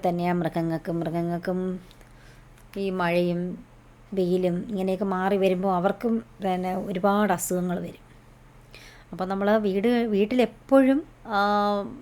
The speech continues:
പനിയുടെ മരുന്നോ ദേഹം വേദനയ്ക്കുള്ള മറ്റേ, ആ, മരുന്നോ, ആ, ഗുളിക, ഗുളിക തന്നെ എപ്പോഴും സ്റ്റോക്ക് ചെയ്ത് വച്ചിരുന്നോളണം. പെട്ടെന്ന് ദഹനത്തിനുള്ള മരുന്നോ എന്തെങ്കിലുമൊക്കെ പെ-,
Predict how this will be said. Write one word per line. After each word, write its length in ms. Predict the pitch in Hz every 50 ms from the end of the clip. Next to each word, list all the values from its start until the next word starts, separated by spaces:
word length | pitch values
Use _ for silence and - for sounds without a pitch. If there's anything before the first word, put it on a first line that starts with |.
| - - - - 208
പനിയുടെ 340 | 196 185 190 190 180 202
മരുന്നോ 520 | 190 190 180 175 180 180 196 202 208 180 - - - - - - - -
ദേഹം 360 | 196 180 180 175 175 180 180 180
വേദനയ്ക്കുള്ള 540 | 180 180 180 175 180 175 180 180 180 180
മറ്റേ, 340 | 170 175 165 170 180 165 180 - - - - - - - - - - - - -
ആ, 260 | - 170 175 170 170
മരുന്നോ, 640 | 170 175 170 165 170 160 170 180 196 185 175 170 - - - - -
ആ, 80 | - 185
ഗുളിക, 360 | 170 185 208 214 208 202 185 - - - - - - -
ഗുളിക 300 | 208 196 185 185 190 202
തന്നെ 140 | 208 214 226
എപ്പോഴും 440 | 214 214 - 226 226 269 285 302 233
സ്റ്റോക്ക് 360 | - - 220 196 190 - -
ചെയ്ത് 180 | 226 233 214 214 214
വച്ചിരുന്നോളണം. 680 | 185 - - 220 214 196 202 160 - - 85 87 - - -
പെട്ടെന്ന് 360 | 165 160 - - 185 180 185
ദഹനത്തിനുള്ള 640 | 175 190 175 202 190 185 180 208 185 180 175 175 170
മരുന്നോ 440 | 170 170 160 165 170 180 170 165 - - - - - - - - 185
എന്തെങ്കിലുമൊക്കെ 640 | 180 175 170 175 170 165 175 175 175 175 233 233
പെ-, 200 | 233 - 185